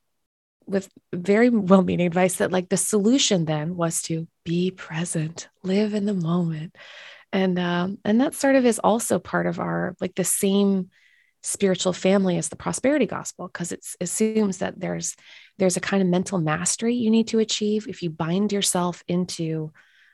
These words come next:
um, into making every minute into a moment, then it solves the problem of pain. It solves the problem of not enoughness, because you're,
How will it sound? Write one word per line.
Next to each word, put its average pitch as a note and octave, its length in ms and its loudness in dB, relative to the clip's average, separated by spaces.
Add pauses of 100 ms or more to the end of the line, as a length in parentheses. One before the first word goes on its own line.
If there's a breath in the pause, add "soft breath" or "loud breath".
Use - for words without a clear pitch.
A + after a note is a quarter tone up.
(100)
um, E3+ 420 -8 (1200)
into F#3+ 320 0
making F#3+ 560 0
every F3+ 240 -2
minute F3 360 0
into E3+ 280 -2
a D3+ 40 0
moment, E3 680 0 (360 soft breath)
then F3 140 0
it F#3+ 120 -6
solves F#3 500 -4
the F#3 100 -6
problem E3 420 -4
of D#3+ 100 -8
pain. G3 380 -6 (380)
It - 160 -2
solves F#3 340 0
the F3+ 80 0
problem F3 460 -2
of D#3 160 -8
not D#3+ 180 -2
enoughness, E3+ 640 -2
because - 320 -12
you're, E3 300 -10